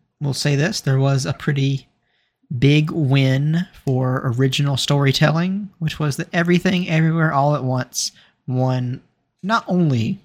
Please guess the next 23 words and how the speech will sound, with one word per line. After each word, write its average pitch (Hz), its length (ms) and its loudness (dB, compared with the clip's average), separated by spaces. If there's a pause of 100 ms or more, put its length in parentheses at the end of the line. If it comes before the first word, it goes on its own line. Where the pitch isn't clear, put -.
the - 140 -4
Oscar 127 340 -2
for 139 120 -8
Best 139 240 -6
Picture, - 280 -6
but 151 140 0
it 214 120 -2
won 151 340 0 (360)
every 190 480 0 (120)
single 147 640 -2 (180)
Guild 131 280 4
Award 123 560 -2
for 143 120 -4
Best 127 220 -2
Picture - 280 -4
this 123 200 -2
year, 120 320 -2 (380)
and 131 380 0
the 127 360 0
Above 143 320 4
the 151 80 0
Line 131 400 0
talent, 127 720 -2